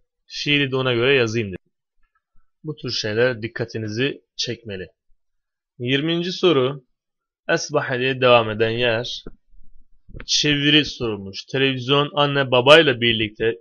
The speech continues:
üçüncü eğitici oldu. Esbaha oldu demektir. Zaten bakıyorum A, B, C, D her birinde oldu diye mana verilmiş.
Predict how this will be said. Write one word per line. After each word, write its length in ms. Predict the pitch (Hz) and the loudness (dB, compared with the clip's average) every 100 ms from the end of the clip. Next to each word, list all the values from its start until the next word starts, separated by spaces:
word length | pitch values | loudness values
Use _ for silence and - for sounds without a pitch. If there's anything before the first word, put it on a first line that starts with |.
| - | -12
üçüncü 800 | 127 - 139 131 127 123 127 123 | -12 -8 -8 -6 -4 0 0 0
eğitici 580 | 120 117 113 110 104 127 - _ | -2 -2 -4 -12 -10 -10 -10 _
oldu. 640 | - 117 117 113 117 107 - - | 0 2 2 -2 -2 -2 -4 2
Esbaha 640 | 165 180 - 175 180 147 135 | 4 4 2 0 0 0 0
oldu 420 | 135 127 123 131 | 0 0 0 0
demektir. 600 | 120 104 101 _ 135 151 - _ _ _ _ - | 0 -2 -4 _ -10 -10 -12 _ _ _ _ -8
Zaten 380 | 123 131 - 127 | 0 0 0 -2
bakıyorum 380 | 123 123 117 123 | -2 -2 -2 2
A, 240 | 117 113 | 2 4
B, 200 | 117 113 | 2 2
C, 280 | 110 113 107 | 2 0 2
D 140 | 120 | 0
her 240 | 120 127 120 | 2 0 0
birinde 280 | 110 113 | -4 -4
oldu 380 | 123 123 117 120 | -6 0 0 0
diye 120 | 113 | -2
mana 440 | 107 101 98 95 92 | -2 -4 -6 -10 -12
verilmiş. 560 | 92 90 107 131 - | -16 -16 -14 -10 -10